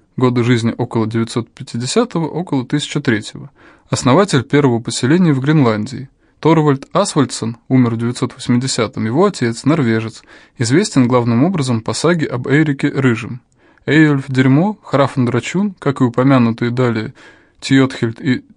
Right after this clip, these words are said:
Торбьерк Корабельная грудь, также являются персонажами винландских саг. Конец примечания. Тогда его прогнали. Поселился Эрик на Бычьем острове.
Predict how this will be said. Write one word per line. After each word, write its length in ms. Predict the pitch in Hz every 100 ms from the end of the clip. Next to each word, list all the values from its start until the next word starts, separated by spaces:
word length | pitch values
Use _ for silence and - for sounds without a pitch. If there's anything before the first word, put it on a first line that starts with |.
| _ _
Торбьерк 680 | - 131 120 117 113 110 - -
Корабельная 580 | - 120 120 117 113 113
грудь, 320 | 143 220 - _ _ _ _ -
также 340 | 214 120 110
являются 420 | 104 143 180 -
персонажами 640 | 120 110 113 123 156 147 113
винландских 560 | 110 110 131 - 120
саг. 340 | - 98 - _ _ _ _ _ _
Конец 280 | 113 123 -
примечания. 680 | 131 127 117 110 98 131 - _ _ _ _ _ _ _ _ _ _ _ - - _ _ _
Тогда 300 | 120 123 202
его 160 | 160
прогнали. 560 | 160 127 110 110 110 120 _ _ _ _ _ _ _ _ -
Поселился 600 | 127 131 180 233 - 147
Эрик 220 | 190 139
на 140 | 120
Бычьем 340 | 123 165 180 143
острове. 480 | 117 - 113 127